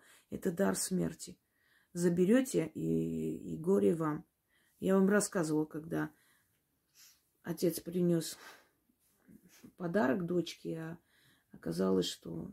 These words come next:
ну, и ребенок куклу принес, красивую, хорошую, дорогую. Вот, она обрадовалась, наконец-то муж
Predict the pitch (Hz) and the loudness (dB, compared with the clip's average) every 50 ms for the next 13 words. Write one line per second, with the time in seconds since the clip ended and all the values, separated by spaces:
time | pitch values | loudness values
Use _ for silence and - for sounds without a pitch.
0 | - - - - - - - - - _ _ _ _ _ _ _ _ _ _ _ | -16 -20 -20 -20 -18 -18 -16 -18 -20 _ _ _ _ _ _ _ _ _ _ _
1 | _ _ _ _ _ _ _ _ - 202 196 196 185 165 165 160 165 170 165 170 | _ _ _ _ _ _ _ _ 2 4 4 6 4 4 2 2 2 2 2 2
2 | 180 170 202 190 185 226 214 180 160 156 - - - _ _ _ _ - - - | 2 2 2 4 6 6 6 6 4 2 -2 -6 -18 _ _ _ _ -20 -20 -16
3 | - - 240 240 240 - 175 165 165 - 170 165 190 214 233 233 226 - - - | -6 -2 -2 -2 0 0 -4 -4 -2 -2 -2 0 2 2 2 0 -2 -6 -8 -6
4 | 175 165 - - - 196 185 180 170 - - 165 165 170 175 - - 170 165 - | -6 -6 -6 -4 -4 -2 -2 -2 -4 -6 -6 -6 -6 -6 -6 -8 -10 -10 -8 -6
5 | 156 156 156 151 165 160 139 131 180 175 - _ _ - - - - - - _ | -4 -4 -4 -4 -4 -2 -2 -2 -2 -2 -6 _ _ -20 -20 -20 -20 -20 -20 _
6 | _ _ - 170 - - - - 165 160 156 160 160 175 175 - 196 190 - 185 | _ _ -12 -10 -10 -8 -8 -6 -6 -4 -2 -2 -4 -2 -2 -2 -2 -2 -2 -4
7 | 175 170 - - 156 156 - 160 160 170 170 165 - - 156 156 156 160 160 156 | -6 -6 -6 -6 -8 -6 -6 -4 -2 -2 -2 -2 -4 -6 -6 -4 -4 -4 -6 -8
8 | - - - - - | -12 -14 -14 -16 -20